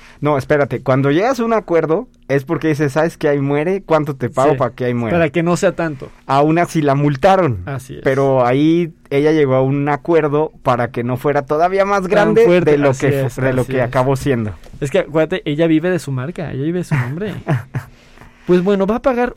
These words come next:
Speaker 2: uno punto veintiséis millones de dólares en multas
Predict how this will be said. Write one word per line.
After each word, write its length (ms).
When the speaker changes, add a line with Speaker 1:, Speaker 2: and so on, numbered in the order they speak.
Speaker 2:
uno 260
punto 400
veintiséis 520
millones 560
de 100
dólares 640
en 180
multas 640